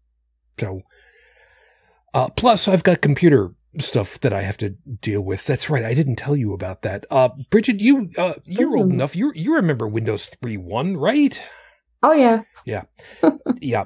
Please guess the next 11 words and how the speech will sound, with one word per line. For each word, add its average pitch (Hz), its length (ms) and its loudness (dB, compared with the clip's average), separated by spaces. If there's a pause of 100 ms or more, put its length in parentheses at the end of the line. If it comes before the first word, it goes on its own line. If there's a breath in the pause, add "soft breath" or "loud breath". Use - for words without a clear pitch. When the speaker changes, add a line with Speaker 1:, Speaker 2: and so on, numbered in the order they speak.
Speaker 1:
My, 240 460 2
my 196 140 0
computer, 165 520 0 (280)
my 151 200 4
primary 139 880 0 (260)
boot 107 360 0
computer, 90 500 -6 (300)
this 131 180 0
computer 131 380 4
boots 113 480 -4 (460)
dual, 98 360 0